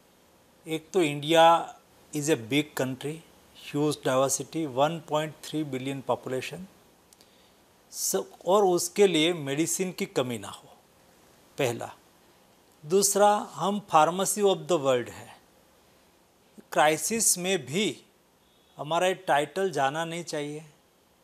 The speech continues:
हम वसुधैव कुटुंबकम की फिलॉसफी में मानने वाले देश हैं।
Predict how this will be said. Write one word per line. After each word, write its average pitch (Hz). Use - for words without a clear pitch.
हम 180
वसुधैव 170
कुटुंबकम 180
की 208
फिलॉसफी 208
में 190
मानने 147
वाले 120
देश 120
हैं। 123